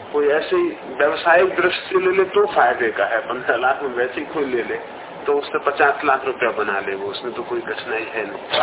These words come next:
तो इसलिए मैंने सोचा कि, अ, मित्र आ जाएं तो उसके लिए थोड़ा सोच लें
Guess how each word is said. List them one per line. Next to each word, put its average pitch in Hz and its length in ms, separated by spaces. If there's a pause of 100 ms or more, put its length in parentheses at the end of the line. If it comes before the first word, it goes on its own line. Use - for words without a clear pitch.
(1800)
तो - 80
इसलिए 196 360
मैंने 185 240
सोचा 170 260
कि, 156 140
अ, 90 600 (1040)
मित्र 127 280
आ 127 120
जाएं 139 300
तो 107 120
उसके - 220
लिए 117 100 (100)
थोड़ा 117 120
सोच 139 460
लें 98 240